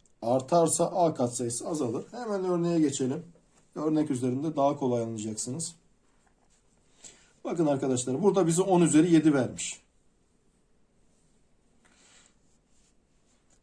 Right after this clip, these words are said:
Bizim kuvvetimiz neydi? Soruda on üzeri beş. Benim burayı on üzeri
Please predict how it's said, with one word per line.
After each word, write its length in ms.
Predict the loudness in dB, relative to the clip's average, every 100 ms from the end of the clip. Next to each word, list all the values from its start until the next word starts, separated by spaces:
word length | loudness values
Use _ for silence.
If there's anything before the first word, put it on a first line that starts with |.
| _ _ _
Bizim 260 | 0 2 0
kuvvetimiz 540 | 4 4 4 2 -2
neydi? 340 | 2 2 2 -2
Soruda 500 | 2 4 4 2 2
on 140 | 4
üzeri 320 | 4 4 2
beş. 340 | 2 -2 -4 -12 _ _ _ 2
Benim 240 | 4 4
burayı 200 | 4 6
on 140 | 6 4
üzeri 380 | 4 4 2